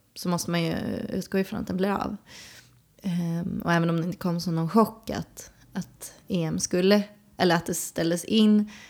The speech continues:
så var det ju såklart fortfarande en besvikelse ändå. Eh, för jag hade väldigt, väldigt gärna velat tävla på den tävlingen. Ehm, men, ehm, så just nu så tränar jag på som vanligt. Ehm,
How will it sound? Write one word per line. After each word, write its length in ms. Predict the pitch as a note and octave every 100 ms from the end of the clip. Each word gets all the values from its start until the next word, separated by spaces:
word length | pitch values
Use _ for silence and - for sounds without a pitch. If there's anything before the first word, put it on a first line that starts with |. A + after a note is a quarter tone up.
| - - -
så 260 | - E3+ D#3+
var 200 | F3 E3+
det 60 |
ju 80 | E3
såklart 360 | E3 E3+ D#3+ -
fortfarande 340 | E3 F3 D#3+
en 100 | D#3+
besvikelse 560 | E3 - - - - D#3+
ändå. 460 | E3 G3+ F3+ E3+ D#3 _ _ _ _ _ _ _ - -
Eh, 320 | G3+ G3+ G#3
för 80 | G#3
jag 60 |
hade 140 | F#3+ G3
väldigt, 320 | G3+ G3+ -
väldigt 500 | F3+ F3+ F#3+ - - - - - - -
gärna 340 | - G3 C#3+ D#3+
velat 240 | F3 F#3+
tävla 260 | - G#3 G#3
på 120 | -
den 220 | - G3
tävlingen. 600 | G3+ F3+ F3+ F#3+ F3 G3 - _ -
Ehm, 640 | G3 F#3 F#3 F#3 F#3+ G3+
men, 460 | A3 G#3 G#3 G#3 G#3
ehm, 360 | G3+ G3+ G3+ G#3 - - - -
så 120 | -
just 300 | A3 A3+ -
nu 200 | A#3+ B3+
så 120 | B3+
tränar 260 | B3+ A#3 G#3+
jag 120 | G#3
på 260 | F#3 F3+ G3
som 500 | - - F#3 F3+ F#3+ - _ _ _ _ -
vanligt. 680 | G#3 F#3+ B3+ E4 - - - _ -
Ehm, 640 | G3+ G3+ F#3+ F#3+ F#3+